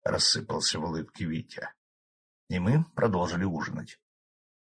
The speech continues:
А через пару дней мы с Машей и Витей уже ехали в Москву, а Вика и Рекс остались дома с бабушкой. Жена сначала хотела взять ее с собой, но мы планировали много времени провести на улице,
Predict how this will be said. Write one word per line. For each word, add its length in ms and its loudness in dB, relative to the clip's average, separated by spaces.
А 60 0
через 300 6
пару 280 6
дней 240 6
мы 200 6
с 100 2
Машей 380 6
и 40 6
Витей 300 6
уже 240 4
ехали 400 2
в 60 2
Москву, 540 4
а 100 6
Вика 340 2
и 100 2
Рекс 380 4
остались 600 2
дома 340 2
с 80 -8
бабушкой. 640 2
Жена 240 4
сначала 420 2
хотела 360 2
взять 360 0
ее 160 2
с 60 2
собой, 400 4
но 100 2
мы 360 2
планировали 540 2
много 280 4
времени 380 2
провести 400 0
на 140 4
улице, 520 2